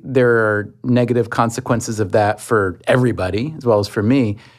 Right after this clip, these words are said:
but that also there is a real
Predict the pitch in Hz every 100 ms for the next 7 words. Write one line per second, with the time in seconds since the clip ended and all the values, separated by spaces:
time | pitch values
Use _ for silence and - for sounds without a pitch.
0 | _ - 123 135 214 302 - 120 101 98
1 | 110 - 143 117 131 127 127 127 - 123
2 | 117 123 151 147